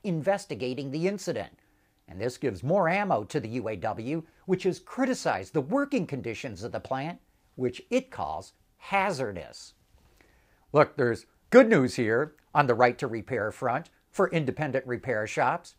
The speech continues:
in Massachusetts. The National Highway Traffic Safety Administration,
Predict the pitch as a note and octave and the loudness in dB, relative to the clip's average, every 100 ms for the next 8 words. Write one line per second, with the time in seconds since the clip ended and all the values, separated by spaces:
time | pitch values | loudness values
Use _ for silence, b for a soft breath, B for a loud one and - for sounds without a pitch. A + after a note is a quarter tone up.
0 | _ G3+ E3 B2 A2 A2+ A#2+ - C3 A#2+ | _ 2 2 0 -2 -4 -6 -2 -2 -2
1 | - E3+ F#3+ - b b b b b C3+ | 0 -2 -2 -20 b b b b b -4
2 | D3 A#3 - D#3 B2+ D#3+ C#3+ B2 D3+ C#3+ | -2 -4 -4 -4 -2 -2 -2 -4 -4 -4
3 | C3+ - - C#3+ - G#2+ G2+ F2 F2 - | -6 -8 -6 -6 -8 -8 -8 -8 -12 -10
4 | G#2+ F2+ - C3+ | -10 -10 -10 -14